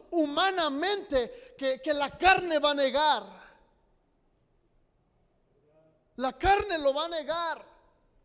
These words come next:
Fácilmente leemos el, la cita bíblica que dice Jesús, "Quien quiera seguir, quien quiera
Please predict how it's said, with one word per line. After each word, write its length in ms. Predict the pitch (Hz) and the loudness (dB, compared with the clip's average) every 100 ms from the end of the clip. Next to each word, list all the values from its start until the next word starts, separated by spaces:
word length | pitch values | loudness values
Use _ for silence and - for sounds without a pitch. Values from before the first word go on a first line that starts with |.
| _ _ _ _ _ _ _ _ _ _ _ _ _ _ _ _ | _ _ _ _ _ _ _ _ _ _ _ _ _ _ _ _
Fácilmente 960 | - 349 370 359 320 285 339 370 330 302 | -4 -2 -2 -4 -8 -6 -8 -8 -4 -2
leemos 540 | 285 294 359 381 302 | -2 -2 -4 -2 -2
el, 240 | 277 277 285 | -2 -4 -4
la 100 | 277 | -6
cita 360 | 302 - 311 | -6 -4 -4
bíblica 640 | 247 330 339 226 - 277 269 - - | -4 -8 -8 -12 -6 -4 -4 -8 -16
que 120 | 269 | -10
dice 380 | 294 339 311 294 | -8 -8 -6 -8
Jesús, 640 | - 262 - 330 330 226 - - - | -6 -8 -4 -2 -2 -4 -10 -20 -10
"Quien 260 | 349 302 - | -8 -6 -8
quiera 440 | 339 403 415 339 | -2 0 4 2
seguir, 640 | - 277 247 359 302 - | 2 -8 -6 -8 -10 -12
quien 160 | - 269 | -10 -10
quiera 280 | - 359 | -6 -2